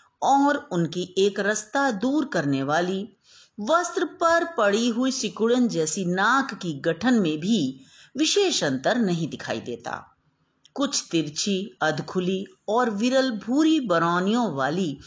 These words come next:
आंखों की तरल रेखाकृति देखकर भ्रांति होती है कि वे सब एक ही नाप के अनुसार किसी तेज धार से चीरकर बनाई गई हैं।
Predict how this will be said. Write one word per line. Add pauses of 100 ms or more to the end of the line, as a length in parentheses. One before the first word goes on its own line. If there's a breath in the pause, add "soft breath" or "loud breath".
(320 loud breath)
आंखों
की
तरल
रेखाकृति
देखकर (460 loud breath)
भ्रांति
होती
है (380 soft breath)
कि
वे
सब
एक
ही
नाप
के
अनुसार (260 loud breath)
किसी
तेज
धार
से
चीरकर
बनाई
गई
हैं।